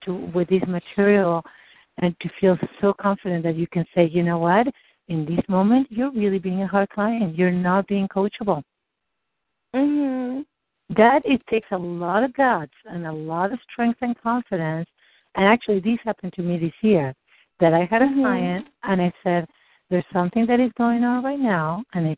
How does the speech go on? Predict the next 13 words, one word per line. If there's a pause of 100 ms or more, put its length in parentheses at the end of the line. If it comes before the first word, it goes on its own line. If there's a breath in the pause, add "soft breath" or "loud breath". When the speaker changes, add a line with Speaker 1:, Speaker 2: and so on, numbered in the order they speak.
Speaker 1:
totally
understand
that
you're
a
little
bit
defensive, (380 soft breath)
and
in
this
moment,
you're